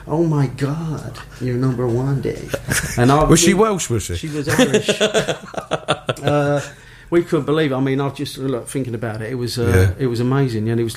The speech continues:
Speaker 1: from being playlisted over the whole country for, so it was number one for a week.
Speaker 2: Really?
Speaker 1: Yeah, it's amazing.
Speaker 2: What, I mean, it wasn't your, your debut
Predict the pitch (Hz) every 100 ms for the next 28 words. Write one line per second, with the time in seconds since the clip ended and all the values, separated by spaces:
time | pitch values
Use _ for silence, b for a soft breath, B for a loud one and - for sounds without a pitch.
0 | 123 131 120 - - 135 127 131 131 -
1 | 139 127 123 - 120 110 - B B B
2 | B - - 123 120 127 117 139 139 -
3 | 107 98 110 107 104 - 120 117 120 113
4 | 117 131 123 120 127 143 139 - - B
5 | - 104 104 101 90 85 147 156 147 110
6 | - 120 135 120 117 113 - 123 - 123
7 | 127 120 117 120 147 151 127 117 117 104
8 | 113 117 110 - - 127 107 101 90